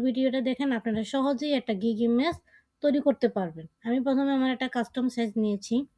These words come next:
এটা হচ্ছে বারোশো ঊনসত্তর by সাতশো বিশ। আমি এটা আপনাকে দেখিয়েছি, তারপরও আপনারা যদি না জানেন, অবশ্যই আপনারা, আপনারা একটু কষ্ট করে Google-এ বা চ্যাট জিপিটিতে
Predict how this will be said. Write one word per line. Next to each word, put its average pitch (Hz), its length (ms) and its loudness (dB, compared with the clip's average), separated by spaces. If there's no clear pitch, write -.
এটা 240 220 2
হচ্ছে 247 300 0
বারোশো 247 520 2
ঊনসত্তর 247 680 0
by 208 340 2
সাতশো 233 460 2
বিশ। 202 340 2
আমি 233 160 2
এটা 247 160 0
আপনাকে 254 300 0
দেখিয়েছি, 240 600 -2
তারপরও 220 400 0
আপনারা 220 480 0
যদি 208 280 0
না 214 240 2
জানেন, 262 340 0
অবশ্যই 226 360 -2
আপনারা, 220 380 0
আপনারা 220 400 2
একটু 277 320 -2
কষ্ট 254 260 0
করে 269 280 2
Google-এ 240 540 4
বা 202 200 0
চ্যাট 240 160 6
জিপিটিতে 269 760 2